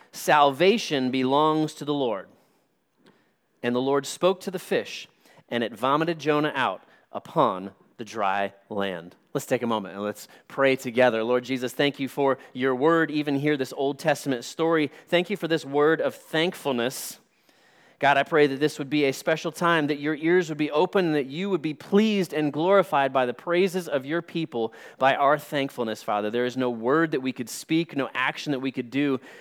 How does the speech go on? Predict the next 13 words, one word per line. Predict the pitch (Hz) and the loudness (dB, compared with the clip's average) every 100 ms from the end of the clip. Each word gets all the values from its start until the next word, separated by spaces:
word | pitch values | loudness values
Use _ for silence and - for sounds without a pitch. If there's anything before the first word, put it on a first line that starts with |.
| - - | -8 -2
that | 151 | 2
would | 151 | 2
appropriately | 131 - 175 175 156 147 135 | 0 2 2 4 2 2 0
communicate | 143 143 160 185 - 165 147 - - | -2 0 2 2 2 2 2 0 -4
how | 151 151 | 4 4
great | 143 127 143 160 156 | 2 -2 2 4 2
your | 131 131 | 0 -2
goodness | 123 143 147 135 127 | 0 0 2 -2 -2
and | 123 | -2
mercy | 127 123 127 | -2 -4 -4
is | 120 117 | -4 -4
to | 107 123 | -4 0
us. | 113 - - | 0 -2 -14